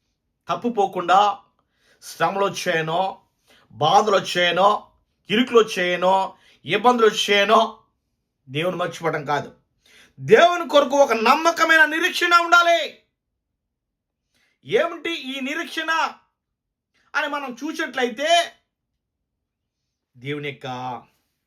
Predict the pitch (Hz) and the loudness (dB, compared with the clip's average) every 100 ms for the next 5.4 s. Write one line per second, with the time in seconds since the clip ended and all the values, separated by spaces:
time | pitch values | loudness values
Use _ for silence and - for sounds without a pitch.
0 | _ - _ _ - 185 208 220 202 175 | _ -20 _ _ -10 -4 0 2 4 2
1 | 170 147 - _ _ _ _ _ _ _ | 2 -2 -8 _ _ _ _ _ _ _
2 | _ _ _ _ _ 135 123 123 120 120 | _ _ _ _ _ -12 -8 -6 -8 -8
3 | 117 113 110 _ _ _ _ - 104 117 | -10 -12 -18 _ _ _ _ -12 -8 -8
4 | 120 - 147 185 180 151 143 127 120 117 | -10 -10 -10 -8 -6 -6 -6 -10 -10 -12
5 | 110 123 120 | -8 -8 -10